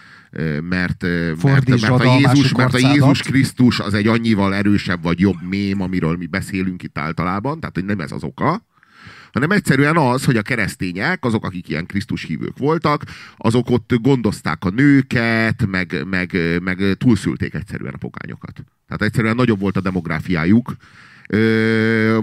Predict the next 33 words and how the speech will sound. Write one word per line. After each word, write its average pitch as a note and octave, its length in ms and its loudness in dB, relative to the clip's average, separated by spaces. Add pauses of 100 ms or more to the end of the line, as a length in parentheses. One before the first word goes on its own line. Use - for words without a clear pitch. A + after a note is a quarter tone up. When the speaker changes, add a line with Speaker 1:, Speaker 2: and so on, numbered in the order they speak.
Speaker 1:
valószínűleg A2+ 680 0
azért, G2+ 280 -2
mert F2 200 -6
a F2 40 -4
nők, G#2 360 0
nőkkel G#2+ 380 0
is, A2+ 180 0
is G#2+ 260 0
jobban A2 240 0
odafigyeltek, B2+ 560 -2
meg C3+ 160 -6
ápolták G#2 520 -2
a E2 40 -6
betegeket, G#2 500 -6
az B2+ 60 -6
Isten A2 320 -4
tudja, G#2+ 300 0
de A#2+ 100 0
minden B2 260 -4
esetre B2 300 -4
jobban F2+ 300 0
szaporodtak. - 600 -10 (320)
Az, A2 180 -2
ö, C#3 200 2 (180)
hogy D#3+ 120 2
mondja, D3 200 2
egyszerűen D3+ 340 2
jobban E3 320 4
működött C3 440 2
az B2 80 2
a A#2 60 0
kereszténység A2+ 760 -2
demográfiailag. G2+ 1040 -2